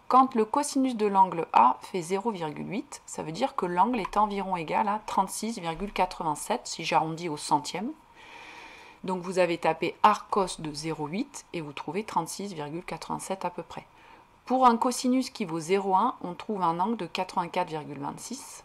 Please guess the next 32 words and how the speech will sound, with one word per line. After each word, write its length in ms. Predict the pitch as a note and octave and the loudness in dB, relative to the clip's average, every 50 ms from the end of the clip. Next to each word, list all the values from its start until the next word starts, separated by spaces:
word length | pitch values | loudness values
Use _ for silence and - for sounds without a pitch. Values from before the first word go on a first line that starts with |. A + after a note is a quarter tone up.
| _ - - | _ -8 -6
Et 80 | G3 | -6
pour 220 | G3 - - G3+ F#3+ | -6 -2 0 2 2
un 80 | F#3 | 2
cosinus 540 | F#3 - G#3+ G3+ - - G#3+ G#3 G3+ G3 - | 2 -2 -2 -2 -4 -4 -4 -4 -4 -6 -8
qui 120 | - - | -10 -10
vaut 160 | E3+ D3 D#3 D#3 | -8 -8 -6 -4
zéro 280 | E3 F#3 G#3+ A3 A3+ | -2 -2 2 2 0
virgule 320 | G3 F3+ F3+ D#3+ D#3+ D#3 - | 0 0 -6 -8 -8 -10 -8
quarante-deux, 500 | - F3 D#3 D3+ D3 D3 C#3+ D#3+ G3+ B3+ - - - - - - - | -6 -4 -4 -4 -6 -6 -6 -8 -8 -10 -10 -18 -20 -20 -20 -20 -12
je 120 | - - F3 | -8 -6 -6
trouve 300 | F3 - - A3 G#3+ F#3+ | -6 -4 -4 0 0 0
un 120 | E3+ D#3+ | 0 0
angle 160 | E3 F#3+ A3 | -2 -4 -4
qui 140 | A3 - F#3 | -6 -6 -8
fait 140 | - - F#3+ | -4 -4 -4
à 20 | |
peu 160 | F#3 - - | -4 -4 -12
près 240 | - - - F#3 G3 | -12 -8 -4 -4 -4
soixante-cinq 600 | A3 - F#3 F3+ - - D3 D3 - - F3 F#3+ | -4 -2 -2 -2 -2 -2 -4 -4 -4 -6 -6 -6
virgule 340 | F#3 E3 D3+ C#3+ D3 E3+ F3 | -6 -10 -10 -10 -10 -12 -12
dix-sept. 500 | E3 D#3 D#3 - - - - - - - _ - - - - | -10 -12 -12 -10 -12 -12 -14 -14 -20 -20 _ -20 -20 -6 2
Voilà, 180 | - E3+ D3 C#3+ | 4 4 4 4
ça 140 | - - D#3 | 2 0 -2
vous 160 | D#3+ D#3 - | 0 0 -2
a 60 | E3+ | -2
permis 320 | E3 - F3+ F3 G3+ A3+ | 2 4 2 4 4 0
de 100 | B3+ A3+ | 2 2
retrouver 540 | F#3 E3+ E3+ G#3 A3 - - - A3 G#3+ A#3 | 2 4 4 2 2 2 -2 -4 0 2 4
la 120 | A#3 G#3+ F#3 | 4 4 4
mesure 340 | F#3 G#3 G#3 G#3+ A3+ A3 | 2 0 -2 -2 -2 -2
de 80 | F#3 E3+ | -2 -2
l'angle 320 | D#3 D3+ D#3+ G#3+ A#3+ G#3 | -2 -2 -2 -4 -4 -8